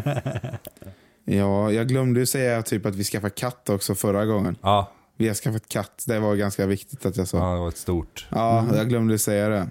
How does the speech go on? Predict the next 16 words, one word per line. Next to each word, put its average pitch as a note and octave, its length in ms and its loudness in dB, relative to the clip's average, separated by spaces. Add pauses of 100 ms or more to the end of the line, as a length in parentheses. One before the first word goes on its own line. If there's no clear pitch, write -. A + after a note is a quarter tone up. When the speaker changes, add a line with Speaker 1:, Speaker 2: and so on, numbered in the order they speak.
(140)
Speaker 3:
Ja. F2+ 280 -2 (100)
Speaker 1:
Hon A#2 120 2
var F3 80 2
jättemysig. G#2+ 560 -2 (180)
Speaker 2:
Ja. G#2 280 0 (520)
Speaker 3:
Hon F#2 120 -8
ligger F2+ 240 -2
i F#2 80 2
Viktors E2+ 400 -4
knä E2+ 320 -2
just - 180 -12
nu D2+ 80 -6
och D2+ 100 -6
bara... D2 260 -8 (120)
Mm. E2 300 -2
Speaker 2:
Mm. G2+ 320 4